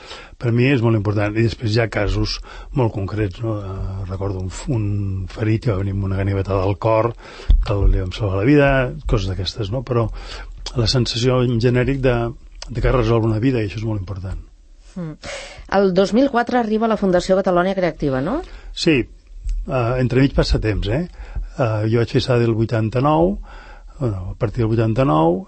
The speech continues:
Speaker 1: llavors vaig anar, vaig estar al Departament de Salut un any i mig, i vaig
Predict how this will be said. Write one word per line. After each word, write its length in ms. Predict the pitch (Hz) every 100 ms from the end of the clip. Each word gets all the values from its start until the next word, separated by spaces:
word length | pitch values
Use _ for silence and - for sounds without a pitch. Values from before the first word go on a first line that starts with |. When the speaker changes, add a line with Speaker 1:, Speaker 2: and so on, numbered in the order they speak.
| -
Speaker 1:
llavors 320 | 117 110 107
vaig 220 | 110 104
anar, 380 | 107 113 113 113
vaig 100 | 127
estar 160 | 113 131
al 60 |
Departament 400 | 113 110 117 117 117
de 60 |
Salut 540 | 110 127 113 113 - - - - - - - 127
un 60 |
any 140 | 110 110
i 20 |
mig, 300 | 131 190 - - - - - - - - - - - - - - 147
i 60 | 117
vaig 300 | 110 101